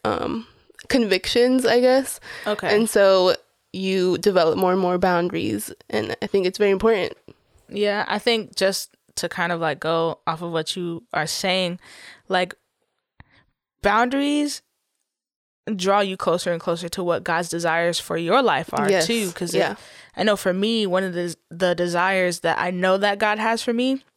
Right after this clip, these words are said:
Speaker 2: and that, like, I have for
Speaker 1: <laughs>
Speaker 2: myself as well is,
Speaker 1: Mm-hmm.
Speaker 2: like, yo, I wanna be whole and complete
Speaker 1: Yes.
Speaker 2: and, and pure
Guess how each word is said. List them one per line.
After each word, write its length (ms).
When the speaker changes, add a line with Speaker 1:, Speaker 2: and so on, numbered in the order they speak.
Speaker 2:
and 160
that, 160
like, 240
I 140
have 200
for 120
Speaker 1:
<laughs> 0
Speaker 2:
myself 480
as 120
well 400
is, 200
Speaker 1:
Mm-hmm. 80
Speaker 2:
like, 220
yo, 120
I 140
wanna 180
be 160
whole 340
and 120
complete 520
Speaker 1:
Yes. 380
Speaker 2:
and, 320
and 200
pure 540